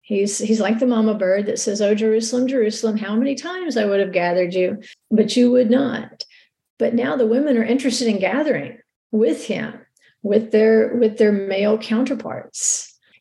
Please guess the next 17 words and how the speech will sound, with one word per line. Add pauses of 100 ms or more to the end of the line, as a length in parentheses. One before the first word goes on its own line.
And
in
Acts
chapter
two,
when
the
Spirit
falls,
and
remember,
Spirit
is
something
you
sniff
out.